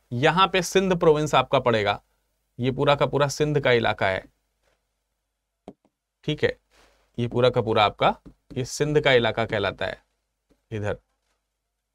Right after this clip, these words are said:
ठीक है, ये पूरा का पूरा प्रोविंस जो है वो सिंध का प्रोविंस कहलाता है। तो सिंध को जीता हुआ था, सिंध को जीता गया अब्दुल रहीम खान खाना के द्वारा।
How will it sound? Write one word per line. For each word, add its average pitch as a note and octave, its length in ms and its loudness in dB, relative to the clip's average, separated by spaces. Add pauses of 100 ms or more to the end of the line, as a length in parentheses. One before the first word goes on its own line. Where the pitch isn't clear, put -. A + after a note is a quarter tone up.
(440)
ठीक C#3 160 -6
है, A2 60 2
ये A2 180 2
पूरा G#2+ 280 -2
का G#2 100 -8
पूरा G#2 200 -4
प्रोविंस G2 380 -6
जो G#2 80 -10
है A2+ 80 -2
वो C3 120 -2
सिंध C3 280 -4
का - 100 0
प्रोविंस G#2+ 300 -6
कहलाता G2 360 -4
है। G3 160 2 (480)
तो D#3+ 80 2
सिंध G3+ 420 0
को F#3 180 2
जीता D#3 260 2
हुआ D3 260 4
था, D3+ 320 4 (1400)
सिंध D3+ 360 -2
को C#3 340 -2 (260)
जीता B2 320 -2
गया A#2+ 320 2 (920)
अब्दुल C#3+ 360 2
रहीम D#3 460 0 (420)
खान C#3+ 300 0
खाना C3 300 0
के A#2+ 120 -2
द्वारा। F#2+ 280 -4